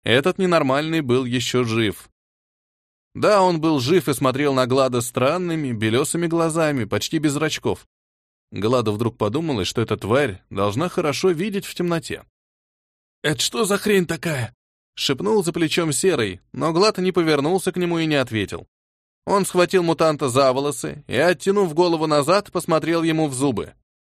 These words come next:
Посмотрел и слегка затасковал. Не всё так хорошо в этом мире. Обязательно у роз появятся шипы. Ведь всё было так хорошо,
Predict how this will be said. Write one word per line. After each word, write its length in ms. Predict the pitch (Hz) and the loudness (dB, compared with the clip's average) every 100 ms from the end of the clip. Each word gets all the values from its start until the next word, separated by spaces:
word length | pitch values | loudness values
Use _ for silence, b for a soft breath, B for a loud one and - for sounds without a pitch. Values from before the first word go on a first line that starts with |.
| _ | _
Посмотрел 720 | - 117 120 107 139 190 180 120 - | -6 -2 2 0 0 0 0 -4 -4
и 140 | 120 | -2
слегка 420 | 123 139 123 165 | 0 -2 0 -2
затасковал. 880 | 139 135 123 - 101 92 90 82 82 _ _ _ - | -2 -4 -6 -4 -4 -2 -2 -4 -8 _ _ _ -6
Не 200 | 180 233 | -2 0
всё 200 | - 233 | 0 0
так 200 | 220 - | 0 -2
хорошо 400 | 196 175 - 139 | 0 0 0 0
в 40 | |
этом 200 | 120 113 | 0 -2
мире. 380 | 104 92 78 - _ _ _ _ - | -2 -4 -6 -12 _ _ _ _ -4
Обязательно 880 | 123 123 107 127 165 170 156 143 139 | -2 0 0 0 0 0 0 0 2
у 60 | |
роз 220 | 131 151 - | 2 0 0
появятся 580 | 131 127 120 110 - | 0 2 2 0 -4
шипы. 480 | 104 104 - 95 80 _ _ _ _ _ _ _ | -4 -4 -4 -6 -6 _ _ _ _ _ _ _
Ведь 260 | - 104 123 | -6 -4 -2
всё 180 | - 240 | -2 -2
было 180 | 220 208 | 0 0
так 220 | 277 - | -2 -6
хорошо, 640 | - 196 180 - - 123 | -6 -4 -4 -6 -8 -12